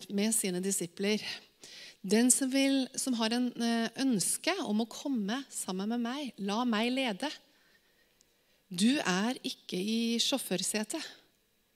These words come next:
Jeg er. Ikke løp fra motstand eller forfølgelse eller problemer eller tøffe tider.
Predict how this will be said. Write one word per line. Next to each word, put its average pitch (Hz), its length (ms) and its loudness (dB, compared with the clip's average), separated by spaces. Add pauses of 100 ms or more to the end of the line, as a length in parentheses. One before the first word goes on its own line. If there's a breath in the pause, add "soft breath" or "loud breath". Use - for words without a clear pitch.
(120)
Jeg 220 320 0
er. 165 240 -2 (1200 soft breath)
Ikke 277 360 4
løp 254 360 6 (140)
fra 226 320 0
motstand 247 960 0
eller 180 160 0
forfølgelse 185 720 -2
eller 175 560 0
problemer 190 800 0
eller 190 320 -6
tøffe - 320 -6
tider. 247 320 0